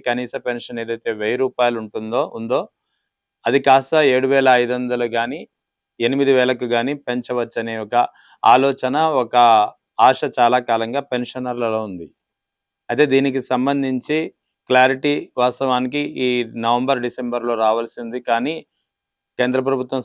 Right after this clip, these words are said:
సానుకూలంగా నిర్ణయం తీసుకుంటుందని చెప్పి అంతా ఎదురు చూసిన తరుణంలో కేంద్ర కార్మిక శాఖ సహాయ మంత్రి శోభా కరాంద్లాజే పార్లమెంట్ సాక్షిగా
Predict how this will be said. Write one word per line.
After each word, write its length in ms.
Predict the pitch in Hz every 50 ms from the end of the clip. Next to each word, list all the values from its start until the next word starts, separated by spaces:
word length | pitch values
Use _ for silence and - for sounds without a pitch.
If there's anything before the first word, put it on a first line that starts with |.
| -
సానుకూలంగా 680 | - 120 120 131 139 135 - 143 143 139 143 139 139 131 127
నిర్ణయం 320 | 123 117 123 127 127 123 - 131
తీసుకుంటుందని 680 | 117 - - - 127 120 113 123 120 123 120 120 117 120
చెప్పి 260 | 120 120 - 127 127 123 123 _ _ _ _ _ _ _ - 113
అంతా 200 | 127 131 123 147 139 131 123
ఎదురు 200 | 117 127 131 139 127
చూసిన 280 | 135 135 120 - 127 123 110 -
తరుణంలో 420 | 120 113 117 120 120 120 127 139 156 143 -
కేంద్ర 260 | 131 123 127 135 135 135 127 -
కార్మిక 380 | 123 120 120 120 127 135 131 131 - -
శాఖ 200 | 127 123 113 - 127 123 123 - _ _ _ _ _ _ _ - -
సహాయ 260 | 127 117 120 135 143 143 143
మంత్రి 280 | 139 131 127 123 127 127 117 - - -
శోభా 340 | - 131 131 127 131 143 143 135 135 -
కరాంద్లాజే 680 | 131 120 123 123 127 127 120 120 113 107 95 101 95 87 - _ _ _ _ _ _ _ _ _ _ _ _ _ _ _ _ _ _ _ _ _ _ _ - 131
పార్లమెంట్ 480 | 127 131 139 156 156 151 143 143 135 -
సాక్షిగా 480 | 139 123 120 117 - - 127 123 131